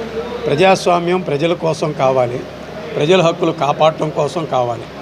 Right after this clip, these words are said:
కానీ మోడీ గారు ఈ ప్రజాస్వామ్యాన్ని నిట్ట నిలువుగా నాశనం చేశారు. ప్రతిపక్షాలన్నిటి మీద కూడా కక్ష సాధింపుగా వ్యవహరిస్తున్నటువంటి తీరు మనం చూస్తున్నాం.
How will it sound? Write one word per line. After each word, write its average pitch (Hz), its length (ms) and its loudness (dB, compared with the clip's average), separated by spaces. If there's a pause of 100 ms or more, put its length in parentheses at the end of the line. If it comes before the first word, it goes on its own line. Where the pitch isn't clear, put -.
(480)
కానీ 170 240 4
మోడీ 175 380 4
గారు 170 300 4 (420)
ఈ 156 100 -2
ప్రజాస్వామ్యాన్ని 165 1000 0 (400)
నిట్ట 156 240 0
నిలువుగా 180 500 4
నాశనం 151 460 0
చేశారు. 143 420 0 (440)
ప్రతిపక్షాలన్నిటి 185 880 2
మీద 175 180 0
కూడా 165 360 2
కక్ష 160 280 -2
సాధింపుగా 160 760 2 (320)
వ్యవహరిస్తున్నటువంటి 156 840 0
తీరు 196 440 4 (500)
మనం 143 320 -2
చూస్తున్నాం. 165 380 0